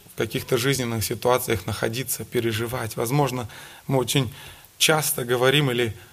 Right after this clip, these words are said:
раз от раза говорим: "Ну, когда это все закончится?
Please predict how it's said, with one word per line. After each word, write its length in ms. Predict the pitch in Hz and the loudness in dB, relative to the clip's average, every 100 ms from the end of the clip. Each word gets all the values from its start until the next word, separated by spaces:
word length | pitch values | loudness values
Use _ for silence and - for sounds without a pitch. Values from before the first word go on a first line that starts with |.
| - - - - | -20 -20 -10 0
раз 300 | 135 135 139 | 2 2 0
от 120 | 127 | 4
раза 300 | 143 139 127 | 4 4 2
говорим: 480 | 120 123 131 135 131 | 0 2 2 2 0
"Ну, 80 | |
когда 340 | 135 127 123 131 | -2 -2 0 0
это 140 | 107 | 0
все 180 | 110 - | -6 -6
закончится? 680 | 107 - - 104 90 - - | -6 -10 -10 -10 -10 -12 -14